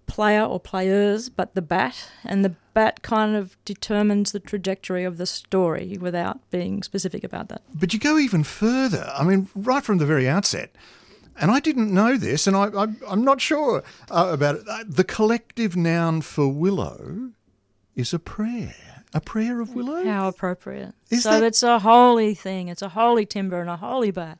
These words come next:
Speaker 2: So
Speaker 1: Is that what
Speaker 2: y-
Speaker 1: you're saying?
Speaker 2: Well, you're, you're al-, almost elevating it to a spiritual
Speaker 1: Yeah.
Speaker 2: level.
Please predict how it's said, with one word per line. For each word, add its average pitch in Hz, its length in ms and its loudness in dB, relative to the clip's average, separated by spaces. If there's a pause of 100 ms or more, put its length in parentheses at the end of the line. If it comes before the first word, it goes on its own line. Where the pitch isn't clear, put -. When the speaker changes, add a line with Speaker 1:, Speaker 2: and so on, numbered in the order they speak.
(140)
Speaker 2:
So - 160 0
Speaker 1:
Is 220 60 8
that 247 100 8
what 254 60 0
Speaker 2:
y- 247 60 0
Speaker 1:
you're 233 80 0
saying? 233 520 -4
Speaker 2:
Well, 208 240 6
you're, 196 300 4
you're 202 340 6
al-, 202 260 0
almost 196 400 2
elevating 110 540 4
it 104 140 -4
to 131 120 -2
a 120 60 -2
spiritual 139 640 2
Speaker 1:
Yeah. 120 100 0
Speaker 2:
level. 139 560 2